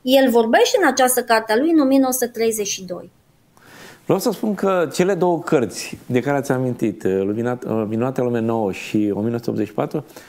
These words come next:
Speaker 2: pentru mine încerc să le privesc ca două mari capitole a unei alte cărți, apropo de noua ordine mondială. Practic, eu zic că ele se completează,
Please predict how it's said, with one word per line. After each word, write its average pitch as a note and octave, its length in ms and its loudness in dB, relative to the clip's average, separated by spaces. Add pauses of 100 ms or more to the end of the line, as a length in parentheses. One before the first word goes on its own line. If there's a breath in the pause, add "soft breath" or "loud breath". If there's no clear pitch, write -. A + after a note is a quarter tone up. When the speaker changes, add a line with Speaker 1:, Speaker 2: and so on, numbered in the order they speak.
(140)
Speaker 2:
pentru C3 240 -2
mine E3+ 320 0 (400 loud breath)
încerc B2+ 300 0
să F#3 60 2
le E3+ 80 2
privesc D#3+ 300 0
ca D3 100 2
două D#3+ 460 2
mari D#3+ 280 0
capitole D3+ 460 0
a D3 40 2
unei D3 180 0
alte D3+ 360 0
cărți, - 680 -4 (480 soft breath)
apropo A#2+ 420 0
de B2 300 2
noua C3 140 2
ordine A#2+ 320 0
mondială. A#2+ 500 0 (220 loud breath)
Practic, E3 340 -2
eu D3 80 2
zic E3 180 0
că E3+ 80 0
ele D#3+ 140 2
se D3+ 160 0
completează, B2+ 1000 -2